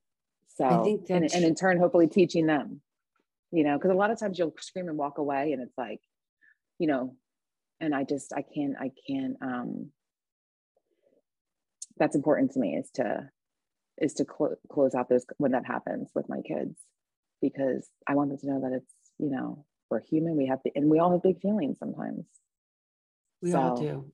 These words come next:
Speaker 2: We all do.
Speaker 1: we all do. Yeah.
Speaker 2: This was so awesome. I, you
Speaker 1: This
Speaker 2: have to come back
Speaker 1: was.
Speaker 2: again. I know everybody's
Speaker 1: I would
Speaker 2: gonna
Speaker 1: love
Speaker 2: love you
Speaker 1: to.
Speaker 2: 'cause this has been
Speaker 1: <laughs>
Speaker 2: amazing, amazing, amazing. And
Speaker 1: Thank you so
Speaker 2: so
Speaker 1: much for having me.
Speaker 2: Thank
Speaker 1: And
Speaker 2: you
Speaker 1: you're,
Speaker 2: so
Speaker 1: like,
Speaker 2: much
Speaker 1: the
Speaker 2: for
Speaker 1: best
Speaker 2: coming.
Speaker 1: interviewer.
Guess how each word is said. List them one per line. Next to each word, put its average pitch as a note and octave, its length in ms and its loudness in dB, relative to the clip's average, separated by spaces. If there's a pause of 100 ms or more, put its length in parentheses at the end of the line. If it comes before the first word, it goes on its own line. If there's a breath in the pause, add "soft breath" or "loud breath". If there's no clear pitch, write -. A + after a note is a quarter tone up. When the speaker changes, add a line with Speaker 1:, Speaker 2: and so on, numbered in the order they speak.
Speaker 2:
We F3 160 0
all E3 240 -2
do. D#3+ 200 -2
Speaker 1:
we E3 120 6
all G#3 160 4
do. D3+ 300 4 (120)
Yeah. F#3+ 220 2
Speaker 2:
This G3+ 360 -2
was F3+ 160 -2
so C#3+ 380 0
awesome. C3+ 760 -4 (100)
I, F3 120 4
you A3 200 4
Speaker 1:
This C4+ 60 10
Speaker 2:
have C4+ 140 4
to - 80 2
come F#3+ 220 4
back D#3+ 260 4
Speaker 1:
was. - 0 -
Speaker 2:
again. C3+ 420 -2
I E3 60 0
know F#3+ 160 2
everybody's G3+ 340 -4
Speaker 1:
I G#3 120 6
would G#3+ 80 6
Speaker 2:
gonna F#3+ 100 6
Speaker 1:
love G3 140 6
Speaker 2:
love - 100 -8
you - 180 8
Speaker 1:
to. - 60 -6
Speaker 2:
'cause F#3 260 -4
this G3 200 -8
has B3 180 -4
been A3 420 8
Speaker 1:
<laughs> G#3 40 6
Speaker 2:
amazing, F3+ 1000 2 (320 loud breath)
amazing, F3+ 760 4
amazing. D3+ 720 -4 (400 loud breath)
And D#3 200 6
Speaker 1:
Thank D#3 160 6
you A#3 80 6
so F3+ 80 6
Speaker 2:
so E3+ 80 10
Speaker 1:
much - 160 4
for G3 100 4
having E3+ 340 0
me. C3+ 300 -4 (160)
Speaker 2:
Thank F#3 240 2
Speaker 1:
And - 40 0
Speaker 2:
you G#3 80 4
Speaker 1:
you're, A#3 80 6
Speaker 2:
so A#3 60 2
Speaker 1:
like, - 80 4
Speaker 2:
much F#3 100 2
Speaker 1:
the G#3 60 -2
Speaker 2:
for G3+ 60 0
Speaker 1:
best G3 160 0
Speaker 2:
coming. F#3 200 4
Speaker 1:
interviewer. F3+ 560 0